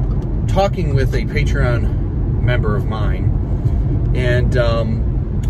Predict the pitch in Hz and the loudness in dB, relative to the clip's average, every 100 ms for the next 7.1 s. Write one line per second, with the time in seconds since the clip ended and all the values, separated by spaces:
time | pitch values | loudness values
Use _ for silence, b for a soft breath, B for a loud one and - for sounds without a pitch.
0 | - 135 143 151 143 131 120 - - 113 | 0 0 0 0 0 -2 0 0 0 -2
1 | - - - - - - - - - - | -2 -2 -2 -2 -2 -2 -2 -2 -2 -4
2 | - - 143 185 214 190 156 147 147 139 | -2 -2 2 0 0 -4 -2 0 0 0
3 | 123 135 - - 131 - - - - 165 | -2 -2 -2 0 0 0 -2 -2 -2 -2
4 | - - - - - - 127 123 - - | -2 -2 -2 -2 -2 -2 -2 -2 -2 -2
5 | 139 113 - - - - - - - - | 0 0 0 -2 -2 -4 -4 -2 -2 -2
6 | - - - - 117 107 101 98 - - | -2 -4 -2 -2 -2 -2 -2 -2 -2 -2